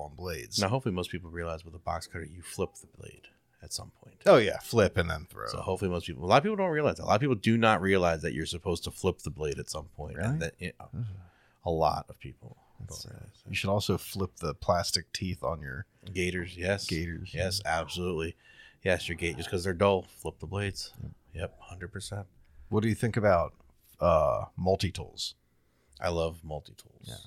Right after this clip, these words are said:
Speaker 2: Like,
Speaker 1: Like,
Speaker 2: from
Speaker 1: uh,
Speaker 2: a, from a work perspective, like, I, oh, like, we, we talked about before, I went and, you know, like, it was one of the first things I did when I became a line tech. Like, I bought a nice Leatherman multi-tool. And, I mean,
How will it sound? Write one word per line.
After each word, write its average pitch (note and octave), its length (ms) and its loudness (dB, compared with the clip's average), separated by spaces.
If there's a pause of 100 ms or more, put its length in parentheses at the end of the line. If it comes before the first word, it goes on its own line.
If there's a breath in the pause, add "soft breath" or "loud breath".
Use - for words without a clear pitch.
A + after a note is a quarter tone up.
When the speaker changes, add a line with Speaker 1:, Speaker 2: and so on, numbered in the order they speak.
(120)
Speaker 2:
Like, F#2 120 6
Speaker 1:
Like, A#2+ 140 8
Speaker 2:
from G#2+ 180 6
Speaker 1:
uh, G2 60 4
Speaker 2:
a, F#2 120 2
from A2+ 200 4
a A2 80 8
work G#2+ 220 8
perspective, F#2 280 0
like, F#2 300 6
I, G#2 180 8
oh, A2 140 8
like, A2+ 220 8
we, E3 120 2
we D#3+ 80 2
talked D#3 140 8
about A#2 120 8
before, G2 300 4 (380 loud breath)
I G#2 180 8
went G#2 300 6
and, F#2+ 240 0
you G2+ 60 2
know, F2+ 340 6
like, F#2 140 2
it F2+ 40 0
was F2+ 140 0
one G2 120 4
of F2+ 60 0
the - 60 -2
first G2 140 4
things G2+ 80 4
I - 40 4
did F#2+ 80 2
when F#2 100 4
I F2+ 40 4
became F2+ 260 0
a E2+ 60 2
line E2+ 220 2
tech. E2 140 0
Like, E2 120 -2
I D#2 80 -2
bought F2 300 4
a E2+ 40 2
nice E2+ 400 2
Leatherman F2 600 2 (440 loud breath)
multi-tool. E2+ 680 2 (440 soft breath)
And, E3 160 6
I - 20 8
mean, D#3 240 6